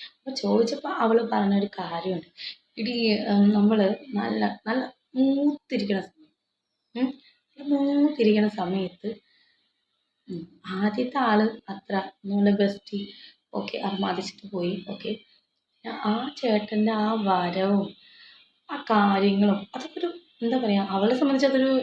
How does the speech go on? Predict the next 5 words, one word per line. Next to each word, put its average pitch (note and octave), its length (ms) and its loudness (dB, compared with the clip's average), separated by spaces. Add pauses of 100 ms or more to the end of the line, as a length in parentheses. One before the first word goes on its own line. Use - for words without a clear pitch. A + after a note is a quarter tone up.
(180)
എനർജി G3 580 2
ലെവലാണ്. F#3+ 500 4 (640)
എന്താ B3 220 -4
പറയുക, G3+ 380 4 (480)
ആ A#3 120 -4